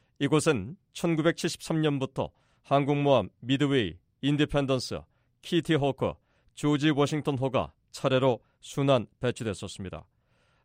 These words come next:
미군은 지난 이천팔 년 키티 호크 호가 퇴역하면서 현재 보유한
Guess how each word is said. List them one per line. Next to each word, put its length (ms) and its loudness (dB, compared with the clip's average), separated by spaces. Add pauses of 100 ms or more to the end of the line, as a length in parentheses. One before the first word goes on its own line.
(100)
미군은 260 4
지난 240 4
이천팔 480 0
년 280 0
키티 340 -2
호크 260 -2
호가 300 2
퇴역하면서 760 -4 (340)
현재 400 2
보유한 500 0